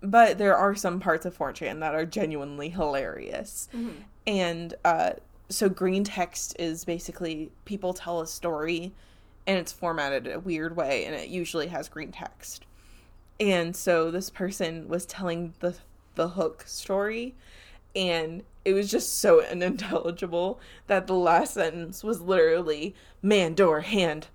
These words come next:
Speaker 1: hook car door." And it's like, what? <laughs> You think that's a sentence?
Speaker 2: So, like,
Speaker 1: But
Speaker 2: a person wrote this?
Speaker 1: Yeah, yeah, yeah, yeah.
Speaker 2: Oh,
Speaker 1: But they
Speaker 2: okay.
Speaker 1: were telling the hook story, which is apparently this story as well.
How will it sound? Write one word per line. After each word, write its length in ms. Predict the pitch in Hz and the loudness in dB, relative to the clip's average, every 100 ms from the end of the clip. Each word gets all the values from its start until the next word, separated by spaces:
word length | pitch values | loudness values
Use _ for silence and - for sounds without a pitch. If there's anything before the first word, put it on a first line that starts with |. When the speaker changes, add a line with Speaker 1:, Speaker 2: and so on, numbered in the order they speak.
| - | -20
Speaker 1:
hook 280 | - 233 - | 2 2 2
car 340 | - - 160 160 | 0 6 6 8
door." 640 | 208 175 156 139 104 170 - - - - - - - | 10 12 12 6 2 0 -4 -18 -20 -20 -20 -10 8
And 140 | 240 | 8
it's 200 | 208 202 | 8 8
like, 400 | 202 180 127 - - - - - - 302 - - - | 10 10 6 -6 -20 -20 -20 -20 -16 -10 -10 -10 8
what? 520 | 233 202 269 403 339 294 440 | 10 12 12 10 12 12 12
<laughs> 40 | 285 | 8
You 160 | 285 294 | 2 2
think 240 | 247 233 | 0 6
that's 240 | 240 403 | 6 6
a 100 | 208 220 | 4 4
sentence? 760 | 185 160 277 392 - - - - - - - - | 2 2 -4 -6 -12 -14 -16 -18 -20 -20 -20 -12
Speaker 2:
So, 60 | 202 202 | 0 4
like, 100 | 196 190 | 4 4
Speaker 1:
But 20 | |
Speaker 2:
a 40 | 240 | -2
person 360 | 247 233 214 170 | -4 -6 -8 -10
wrote 220 | 170 - | -12 -12
this? 600 | 131 - - - - - | -14 -12 -14 -14 -14 -4
Speaker 1:
Yeah, 380 | 220 180 104 190 - | 4 6 6 -2 -4
yeah, 80 | - | 0
yeah, 200 | 185 170 | 2 2
yeah. 180 | 147 87 214 | 0 -8 -2
Speaker 2:
Oh, 100 | 202 | 0
Speaker 1:
But 100 | 208 | 4
they 80 | |
Speaker 2:
okay. 40 | 214 | 6
Speaker 1:
were 100 | 202 | 6
telling 320 | 226 208 208 | 6 2 2
the 80 | 170 | -2
hook 280 | 175 - - | -2 -4 -4
story, 500 | - 139 71 127 208 - - | -6 -4 -4 -6 -8 -14 -4
which 180 | 196 196 | -4 -2
is 100 | 185 | -4
apparently 540 | 180 196 190 156 160 | -4 -2 -2 -2 -6
this 260 | 160 160 180 | 0 0 0
story 500 | - - 170 170 160 | -6 -2 0 2 0
as 160 | 143 - | -4 -4
well. 420 | 143 156 175 233 | -4 -2 -2 -6